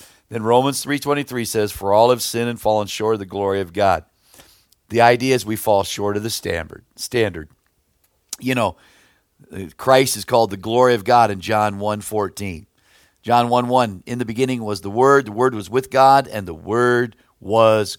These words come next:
God." Then one fourteen, "And the Word became flesh and dwelt among us. We beheld his glory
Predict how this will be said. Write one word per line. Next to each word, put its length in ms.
God." 440
Then 200
one 180
fourteen, 460
"And 100
the 60
Word 380
became 320
flesh 420
and 100
dwelt 240
among 280
us. 160
We 260
beheld 320
his 140
glory 640